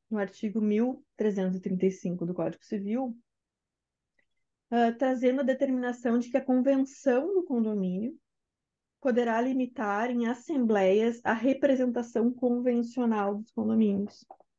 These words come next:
E que isso, hum, eh, se daria, isso tá proposto, né, nesse artigo, como um parágrafo, no artigo, como eu disse,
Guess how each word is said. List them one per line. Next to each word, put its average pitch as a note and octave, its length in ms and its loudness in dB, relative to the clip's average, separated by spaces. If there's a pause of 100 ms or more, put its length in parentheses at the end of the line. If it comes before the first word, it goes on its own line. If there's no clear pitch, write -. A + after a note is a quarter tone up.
(1200)
E A#3+ 140 0
que C4+ 340 0
isso, C#4+ 280 -6 (260)
hum, A#3 380 0 (680)
eh, G3 300 6
se G#3 220 -4
daria, A3+ 680 2 (440)
isso A3+ 320 -4
tá A#3 120 0
proposto, G#3+ 840 -4
né, F#3 280 -4
nesse F#3 280 0
artigo, G3+ 680 -2 (380)
como G3 240 2
um F#3+ 180 0
parágrafo, G3+ 840 -2 (560)
no G#3 180 0
artigo, F#3 1300 -2 (220)
como F#3+ 200 -4
eu F#3 60 -2
disse, F#3 600 0